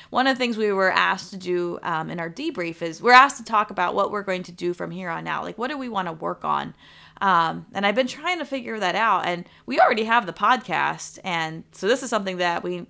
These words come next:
like, I need to be more focused on. Um,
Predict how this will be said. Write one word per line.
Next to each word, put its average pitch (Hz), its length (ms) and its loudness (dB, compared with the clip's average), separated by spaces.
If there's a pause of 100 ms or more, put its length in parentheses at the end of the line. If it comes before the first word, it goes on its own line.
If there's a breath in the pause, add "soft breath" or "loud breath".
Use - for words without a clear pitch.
like, 175 160 -2
I 175 80 0
need 214 280 -4
to 185 200 0
be 175 300 -6
more 170 200 -6
focused 180 460 -6
on. 254 400 -4 (340 loud breath)
Um, 165 400 2